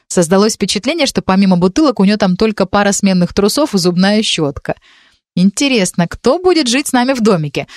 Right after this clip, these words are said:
В эту сторону пока никто не идет". "Тебе ли не все равно?" Я пожала плечами и толкнула тяжелую деревянную дверь, которая вела в небольшой общий тамбур. "Нам тут только ночь поспать".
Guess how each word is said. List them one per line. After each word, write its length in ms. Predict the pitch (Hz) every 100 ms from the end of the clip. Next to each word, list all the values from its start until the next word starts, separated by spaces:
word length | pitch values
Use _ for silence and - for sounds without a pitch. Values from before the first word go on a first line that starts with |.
| - -
В 60 |
эту 200 | 208 254
сторону 400 | 285 285 294 294
пока 320 | - 277 254
никто 240 | 254 277 262
не 200 | 247 285
идет". 380 | 226 175 175 - _ _ _ _ _ _ -
"Тебе 240 | 214 269
ли 80 | 415
не 100 | 302
все 200 | 240 -
равно?" 440 | 202 175 165 135 117 - _
Я 160 | 165 170
пожала 360 | 190 185 175
плечами 420 | 170 208 - 339 208
и 40 |
толкнула 420 | 185 175 233 220
тяжелую 400 | 180 165 190 190
деревянную 540 | 160 170 165 165 165 165
дверь, 260 | 170 269
которая 360 | - 175 165 156
вела 240 | 160 190
в 60 | 190
небольшой 460 | 170 160 156 226
общий 340 | 214 170 - 202
тамбур. 480 | - 170 131 123 - _ _ _ _
"Нам 240 | 185 226 240
тут 160 | 240
только 320 | - 233 269 269
ночь 260 | 214 -
поспать". 540 | - 151 - 139 131